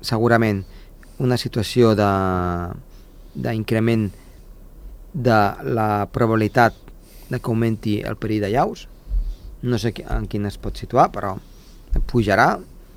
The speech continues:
això està claríssim, es pot situar, es podria situar a quatre o cinc, això depenent una mica.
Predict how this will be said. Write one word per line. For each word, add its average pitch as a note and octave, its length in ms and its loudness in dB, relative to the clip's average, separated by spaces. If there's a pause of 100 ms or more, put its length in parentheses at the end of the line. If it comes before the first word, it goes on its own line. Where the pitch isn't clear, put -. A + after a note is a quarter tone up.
(340)
això G#2 240 -8
està - 180 -10
claríssim, B2+ 560 2
es A#2 100 -6
pot G#2 140 -14
situar, G2 460 -6
es - 80 -18
podria G2+ 260 -4
situar G2 220 -4
a F2+ 100 -6
quatre A2 380 2
o F2+ 40 -6
cinc, G#3 280 -4 (880)
això - 160 -16 (100)
depenent G2 460 -8
una G2 100 -8
mica. D3+ 340 -2